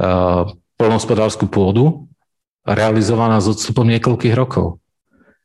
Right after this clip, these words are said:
Čiže, e, kontrolóri P P A mali skontrolovať, či napríklad v roku dvetisícsedemnásť na tom konkrétnom poli, e, bola zasiata pšenica alebo nie. A mali to skontrolovať v roku dvetisícdvadsaťjeden. E,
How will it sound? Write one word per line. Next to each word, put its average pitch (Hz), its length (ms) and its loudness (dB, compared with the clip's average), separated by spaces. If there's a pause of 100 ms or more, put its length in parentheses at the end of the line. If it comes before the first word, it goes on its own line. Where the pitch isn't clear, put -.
Čiže, 98 340 0 (140)
e, 92 40 -12 (880)
kontrolóri 110 640 2
P 110 200 -2
P 107 160 0
A 107 160 2
mali 107 240 0
skontrolovať, 117 640 0
či - 160 -4
napríklad 104 460 0
v 101 100 -2
roku 104 160 -2
dvetisícsedemnásť 110 1120 -2 (480)
na 110 80 0
tom 127 160 -2
konkrétnom 117 560 0
poli, 113 240 2
e, 123 80 2 (800)
bola 107 480 0
zasiata 113 480 -2
pšenica 120 480 0
alebo 110 240 0
nie. 110 240 2
A - 160 -10
mali 101 240 2
to 104 80 -2
skontrolovať 107 560 0
v 104 80 0
roku 107 160 -4
dvetisícdvadsaťjeden. 98 960 0
E, - 40 -12